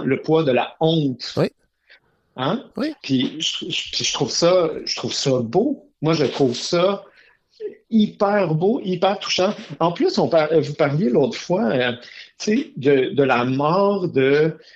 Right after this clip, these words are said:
Speaker 1: euh, euh, de, de, de, de la fiction. Hein ?
Speaker 2: Oui, avec Mathieu
Speaker 1: Mais
Speaker 2: Bellil.
Speaker 1: c'est, oui, exactement. Mais il y a une certaine fiction des, des, des voix qu'on n'entendait pas
Speaker 2: Ouais.
Speaker 1: qui est encore fascinante.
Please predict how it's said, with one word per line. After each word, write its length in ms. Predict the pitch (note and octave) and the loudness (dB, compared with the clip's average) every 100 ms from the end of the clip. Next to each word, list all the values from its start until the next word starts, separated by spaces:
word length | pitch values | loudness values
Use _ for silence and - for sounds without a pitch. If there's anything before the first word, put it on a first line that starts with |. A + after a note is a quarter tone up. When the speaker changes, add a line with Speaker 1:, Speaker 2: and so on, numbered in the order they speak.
| _ A#2+ | _ -4
Speaker 1:
euh, 260 | A#2 A2+ A2+ A2 - - _ _ _ _ - - | -2 0 -2 -4 -6 -14 _ _ _ _ -16 -14
euh, 600 | - A2 - C3 A2 G#2 | -12 -12 -8 -6 -6 -4
de, 240 | A2+ - | -4 -4
de, 300 | - A#2+ C2 | -4 -6 -6
de, 180 | A#2+ C#3+ | -6 -6
de 120 | C3+ | -2
la 100 | B2 | -4
fiction. 680 | A#2+ D#3+ - - D#3 D#3 - _ - | -2 -6 -6 -4 -2 -4 -8 _ 2
Hein ? 80 | F3+ | 4
Speaker 2:
Oui, 120 | G#3 - - | 4 -2 -8
avec 180 | A2+ B2 | -6 0
Mathieu 160 | C3+ | 4
Speaker 1:
Mais 80 | C#3 | 4
Speaker 2:
Bellil. 140 | C3+ C3+ | 4 4
Speaker 1:
c'est, 400 | G#2+ D#3 D#3+ - _ | 4 4 2 -2 _
oui, 300 | - C#3 G#3 - | -2 2 2 2
exactement. 600 | C3 D#3 D#3 D#3 D#3 E3+ E3+ - | 0 2 2 0 0 -2 -6 -4
Mais 100 | C3+ | -2
il 60 | C3 | 2
y 80 | |
a 40 | C#3 | 2
une 100 | C#3 | 2
certaine 440 | - D#3+ G#3 A#3+ | 0 0 2 0
fiction 720 | A3+ - E3 - - G#3+ C4+ B3+ | -2 -2 -2 -2 0 0 -2 -4
des, 360 | C3 C#3 - - | 0 0 -2 -8
des, 400 | C3 C#3 B2 A#2+ - - | 0 2 0 -4 -14 -12
des 100 | B2+ C#3 | -4 -2
voix 360 | B2+ C3+ G3+ | 0 0 0
qu'on 180 | - D#3+ | 0 0
n'entendait 520 | C#3 C#3 D3+ D3 B2+ | 2 2 0 2 0
pas 320 | B2 F3 A3 A#3+ | 0 0 0 -2
Speaker 2:
Ouais. 200 | B2 A#2 - | -4 -4 -4
Speaker 1:
qui 240 | - E3+ | -2 0
est 260 | A3 F#3+ A#3 - | 0 -2 -4 -2
encore 960 | E3+ E3 - G3 G#3 B3 A#3 A3+ C#3 - | 0 0 2 0 0 0 -2 -4 -10 -16
fascinante. 1040 | - - - A3 G#3+ - - E3+ G3 E3 | -14 -12 -2 -2 -2 -4 -2 0 0 -2